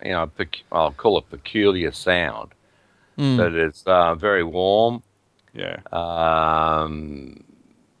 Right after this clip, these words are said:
Speaker 1: yeah,
Speaker 3: I mean,
Speaker 1: sort of,
Speaker 3: the thing is,
Speaker 1: it's
Speaker 3: though, I'm
Speaker 1: engrossing,
Speaker 3: sh-,
Speaker 1: for sure.
Speaker 3: the later stuff, like the late eighties, early nineties, the record players were getting cheap. The records were pressed out of cheap materials. They weren't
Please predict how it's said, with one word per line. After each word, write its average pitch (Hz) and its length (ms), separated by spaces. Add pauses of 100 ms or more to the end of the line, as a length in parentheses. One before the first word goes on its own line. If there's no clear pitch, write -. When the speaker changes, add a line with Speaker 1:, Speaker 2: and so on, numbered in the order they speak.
(160)
Speaker 1:
yeah, 101 220
Speaker 3:
I 135 40
mean, 143 120
Speaker 1:
sort 98 180 (280)
of, 147 80
Speaker 3:
the 156 100
thing 165 240
is, 123 140
Speaker 1:
it's 110 80
Speaker 3:
though, 117 160
I'm 120 140
Speaker 1:
engrossing, 127 580
Speaker 3:
sh-, - 80
Speaker 1:
for 101 80
sure. 92 400 (1200)
Speaker 3:
the 151 100
later 165 360
stuff, 123 380
like 123 200
the 123 100
late 127 220
eighties, 117 360
early 120 240
nineties, 113 380
the 117 80
record 120 340
players 113 340
were 113 60
getting 110 240
cheap. 107 480
The 117 120
records 120 520
were 110 60
pressed 113 360
out 104 120
of 104 60
cheap 113 220
materials. 104 680 (440)
They 131 120
weren't 143 460